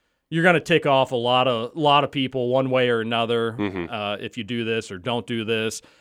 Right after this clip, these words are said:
Speaker 1: and you're seeing difference of decision-making policies at different S E C schools. So I don't know how it's all going to shake out. Uh, people with the vaccines can still spread covid, which is the interesting part about the whole thing.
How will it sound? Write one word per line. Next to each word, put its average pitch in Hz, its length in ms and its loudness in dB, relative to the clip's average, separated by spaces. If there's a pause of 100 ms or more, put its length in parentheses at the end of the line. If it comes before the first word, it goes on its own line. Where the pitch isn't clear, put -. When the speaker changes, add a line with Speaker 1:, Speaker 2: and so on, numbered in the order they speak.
(160)
Speaker 1:
and 117 400 -2
you're 117 100 -4
seeing 123 320 -4
difference 120 680 -4 (420)
of 113 640 -4 (340)
decision-making 143 640 -2
policies 139 600 0
at 135 180 0
different 135 320 -2
S 131 140 -4
E 135 60 -6
C 151 200 -8
schools. 92 380 -14
So 110 260 -6 (360)
I 175 160 10
don't 196 180 6
know 175 240 12
how 160 200 8
it's 156 120 2
all 156 240 6
going 151 260 4
to 135 80 -8
shake 156 300 2
out. 170 440 6
Uh, 113 120 -16
people 135 440 -6
with 135 280 -2
the 143 80 -4
vaccines 131 640 -4
can 107 160 -12
still 117 280 -6
spread 127 480 -4
covid, 147 500 0
which 143 200 -6
is 131 140 -8
the 139 120 -4
interesting 139 380 -8
part 139 240 -2
about 139 240 0
the 147 60 -2
whole 139 100 0
thing. 147 260 -2